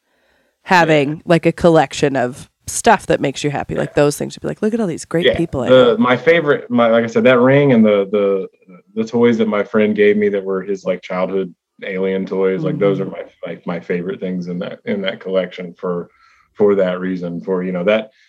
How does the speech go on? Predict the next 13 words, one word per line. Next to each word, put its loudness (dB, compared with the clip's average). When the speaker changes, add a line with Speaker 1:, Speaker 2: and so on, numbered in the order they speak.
Speaker 2:
that 2
face 4
hugger 4
ring, 4
like, -2
somebody 4
made 2
that. -12
Like, -10
uh, -10
it -8
was, -8
it's, -4